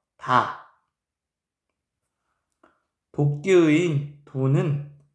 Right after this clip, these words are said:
자음자 디귿에 모음자 오를 합쳐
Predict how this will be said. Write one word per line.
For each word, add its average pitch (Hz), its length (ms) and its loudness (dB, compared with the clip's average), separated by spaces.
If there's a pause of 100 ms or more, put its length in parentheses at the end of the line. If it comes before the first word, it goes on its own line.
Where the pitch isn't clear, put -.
(120)
자음자 127 1040 -4
디귿에 131 800 -8 (380)
모음자 131 920 -2 (320)
오를 127 420 -2
합쳐 - 680 -6